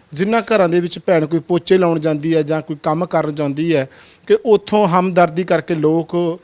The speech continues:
ਇਹਨਾਂ ਨੂੰ ਕੱਪੜੇ, ਜਿਵੇਂ ਕਿ ਪੱਖਾ ਵੀ ਦੱਸ ਰਹੀ ਹੈ ਭੈਣ ਕਿ "ਮੇਰੇ ਕੋਲ ਹੈ ਨਹੀਂ ਸੀ", ਕਿਸੇ ਨੇ ਹਮਦਰਦੀ ਕਰਕੇ ਪੱਖਾ ਵੀ ਦਿੱਤਾ, ਆ ਬੈੱਡ ਵੀ ਦੇਤਾ, ਕਾਫੀ ਸਮਾਨ ਪਿਆ। ਕਹਿੰਦੀ ਕਿ "ਮੇਰੇ ਕੋਲ ਹੁਣ ਸਾਬਣ ਸੋਡਾ ਵੀ ਹੈ ਨਹੀਂ ਕੱਪੜੇ ਧੋਣ ਨੂੰ,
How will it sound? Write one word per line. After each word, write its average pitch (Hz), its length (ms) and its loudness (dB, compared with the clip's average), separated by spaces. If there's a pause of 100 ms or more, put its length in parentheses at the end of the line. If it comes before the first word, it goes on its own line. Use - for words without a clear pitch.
(360)
ਇਹਨਾਂ 170 240 2
ਨੂੰ 165 180 0
ਕੱਪੜੇ, 175 500 2 (140)
ਜਿਵੇਂ 156 280 -2
ਕਿ 170 140 -6
ਪੱਖਾ 190 380 0
ਵੀ 202 100 0
ਦੱਸ 165 260 0
ਰਹੀ 160 140 2
ਹੈ 156 60 4
ਭੈਣ 151 240 -4
ਕਿ 147 120 -6
"ਮੇਰੇ 151 160 0
ਕੋਲ 151 140 -2
ਹੈ 139 140 -4
ਨਹੀਂ 156 120 -2
ਸੀ", 156 180 -6 (300)
ਕਿਸੇ 185 180 -2
ਨੇ 190 80 2
ਹਮਦਰਦੀ 165 520 0
ਕਰਕੇ 156 280 -4
ਪੱਖਾ 165 360 -4
ਵੀ 170 160 -2
ਦਿੱਤਾ, 156 380 -4 (400)
ਆ 185 60 0
ਬੈੱਡ 151 320 2
ਵੀ 190 140 0
ਦੇਤਾ, 160 460 -2 (640)
ਕਾਫੀ 240 340 4
ਸਮਾਨ 185 360 0
ਪਿਆ। 175 200 -2
ਕਹਿੰਦੀ 180 260 -6
ਕਿ 180 140 -6
"ਮੇਰੇ 165 260 -2
ਕੋਲ 165 240 -2
ਹੁਣ 156 380 -2 (400)
ਸਾਬਣ 175 520 -2
ਸੋਡਾ 180 320 -4
ਵੀ 175 180 -6
ਹੈ 143 100 -8
ਨਹੀਂ 143 120 -6
ਕੱਪੜੇ 151 340 -6
ਧੋਣ 151 260 -6
ਨੂੰ, 147 220 -6